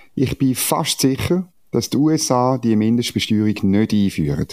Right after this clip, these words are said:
Und zwar, ähm, einerseits, äh, das Repräsentantenhaus, aber auch der Senat, äh, sogar die demokratischen Senatoren, insbesondere wenn sie aus Steueroasen kommen, wie Delaware und andere, ähm,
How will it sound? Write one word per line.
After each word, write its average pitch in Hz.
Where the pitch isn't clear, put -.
Und 98
zwar, 90
ähm, 87
einerseits, 104
äh, 85
das 82
Repräsentantenhaus, 92
aber 87
auch 90
der 87
Senat, 85
äh, 87
sogar 107
die -
demokratischen 104
Senatoren, 101
insbesondere 120
wenn 95
sie 92
aus 87
Steueroasen 104
kommen, 95
wie 101
Delaware 92
und 85
andere, 85
ähm, 85